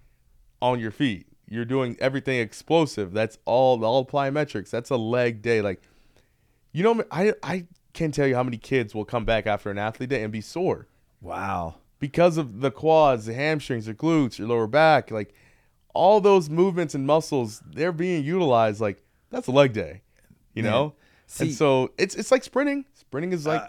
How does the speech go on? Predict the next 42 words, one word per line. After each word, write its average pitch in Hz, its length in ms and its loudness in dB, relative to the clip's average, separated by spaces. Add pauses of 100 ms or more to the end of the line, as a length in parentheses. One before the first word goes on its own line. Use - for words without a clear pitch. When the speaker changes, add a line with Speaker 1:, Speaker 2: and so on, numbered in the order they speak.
(140)
Speaker 2:
I, 127 180 2
Speaker 1:
it's, - 400 -6
Speaker 2:
I'm 139 120 2
Speaker 1:
it's 175 40 2
Speaker 2:
not 196 160 4
Speaker 1:
all 151 60 4
the 156 60 10
Speaker 2:
arguing 208 280 2
with 165 140 -2
Speaker 1:
same. 107 80 -10 (160)
Speaker 2:
you. 170 80 2
Speaker 1:
Yeah. 202 160 4
Speaker 2:
It 151 120 4 (300)
makes 151 340 -4
so 151 200 0
much 123 180 0
sense - 380 -2
to 165 80 -8
me, 139 80 -2
but, 113 200 0
like, 120 200 0 (920)
I 139 120 8
always 208 200 4
felt 160 240 2
like 156 200 -2
it - 20 2
was 127 220 0
a, 90 120 -4 (320)
a 107 80 -4
deload 110 760 0 (360)
regardless. 120 720 4
Like, 104 140 -4
there's - 160 0
Speaker 1:
Yeah. 117 80 4
Speaker 2:
no 143 120 4
weight 156 280 2
on 160 100 2
my 104 140 0
back. 85 400 -4
Like, 101 220 -4 (500)
it 113 220 -6
just - 200 -10